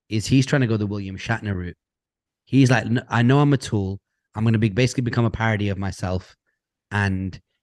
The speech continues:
here's what it's gonna be. And everything's up for grabs, including me being in the,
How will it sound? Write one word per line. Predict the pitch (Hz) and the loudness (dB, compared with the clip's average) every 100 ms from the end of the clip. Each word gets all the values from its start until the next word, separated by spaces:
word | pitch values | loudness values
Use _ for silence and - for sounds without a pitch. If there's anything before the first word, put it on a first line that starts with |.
| _ | _
here's | 120 104 | 0 2
what | 107 | 2
it's | 98 | 2
gonna | 107 | 0
be. | 92 95 | 0 -2
And | 95 95 _ - | -6 -14 _ -4
everything's | 123 123 110 101 | 0 2 0 -2
up | 107 | -4
for | - | -10
grabs, | 85 98 92 - | -4 -2 -2 -6
including | - 104 - 131 113 110 | -8 -6 2 4 4 2
me | 104 95 - _ _ _ | 2 -2 -6 _ _ _
being | 123 123 120 | 0 2 2
in | |
the, | 110 | 0